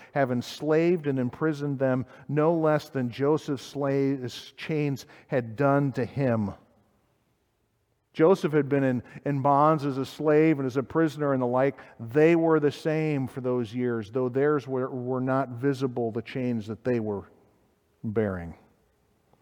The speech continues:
Ironically, little did they know, but the one that they had treated so badly is pulling the strings and purposely creating the situation that they now bemoan. God uses the very thing that they thought they'd gotten rid of to be the very thing that starts their conscience up again.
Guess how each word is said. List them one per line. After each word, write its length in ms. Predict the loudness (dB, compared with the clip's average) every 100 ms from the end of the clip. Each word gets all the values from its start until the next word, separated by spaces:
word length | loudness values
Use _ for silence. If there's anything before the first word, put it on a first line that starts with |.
| _ _ _ _ _ _ _ -4
Ironically, 520 | 2 4 4 2 0 0
little 260 | 0 0
did 160 | -2 -4
they 140 | -2
know, 340 | 0 2 2 0
but 160 | -4
the 80 | -4
one 300 | 0 0 0
that 120 | -2
they 120 | -2
had 100 | -4
treated 340 | -4 -4 -4 -4
so 200 | -6 -2
badly 420 | -2 0 -2 -2
is 140 | -4
pulling 360 | -6 -2 0 0
the 80 | -2
strings 420 | -4 -2 -2 -2
and 120 | -6
purposely 560 | -2 0 -2 -8 -6 -6
creating 480 | -2 0 0 0 -2
the 60 |
situation 680 | -4 -6 -2 0 0 -2 -8 -8 -6
that 160 | -4 0
they 140 | 0
now 200 | 0 0
bemoan. 720 | 0 -2 0 0 -2 -4 -8 -12 _ _ _ _ _ _ _ _ _
God 260 | 0 0 2
uses 320 | -2 -2 -6
the 80 | -2
very 300 | 2 2 2
thing 260 | 2 2
that 160 | 2 0
they 120 | 0
thought 280 | 2 0 0
they'd 180 | -2 0
gotten 320 | -2 -2 -2
rid 160 | 0 0
of 160 | 0
to 80 | -4
be 120 | -6
the 100 | -6
very 260 | -2 -2 -2
thing 260 | -2 -2 -2
that 140 | -6
starts 460 | -4 0 0 0 -2
their 220 | 0 0
conscience 520 | 0 -2 -4 -8 -8
up 180 | -8 -6
again. 400 | -6 -6 -8 -12